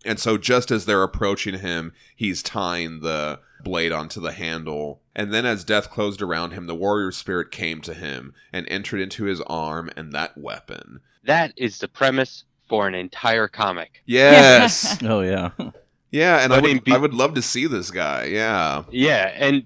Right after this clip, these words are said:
Speaker 2: but in B P R D, they give it to you in one panel.
Speaker 1: Yes. <laughs>
Speaker 2: The, the spirit, the warrior spirit entered his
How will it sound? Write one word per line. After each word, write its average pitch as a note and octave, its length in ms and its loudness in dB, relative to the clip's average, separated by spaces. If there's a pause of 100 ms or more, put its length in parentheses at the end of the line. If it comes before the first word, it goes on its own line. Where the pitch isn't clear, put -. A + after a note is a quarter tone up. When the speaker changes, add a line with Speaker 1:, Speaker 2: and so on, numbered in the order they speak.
Speaker 2:
but D#3 140 2
in C#3 140 2
B D#3+ 160 0
P E3 160 2
R C#3 100 4
D, C#3 160 2
they A2+ 140 0
give B2+ 160 0
it A#2 80 -4
to C3+ 100 -2
you A#2+ 100 2
in G2+ 140 -4
one A#2+ 320 0
panel. A2 520 -4 (140)
Speaker 1:
Yes. A#2 480 0
<laughs> - 40 4
Speaker 2:
The, C3+ 1200 2 (480)
the B2+ 220 4
spirit, F3+ 720 0 (160)
the B2 120 4
warrior D#3 560 2
spirit A2+ 760 -2 (120)
entered B2+ 520 -4
his G2 300 -4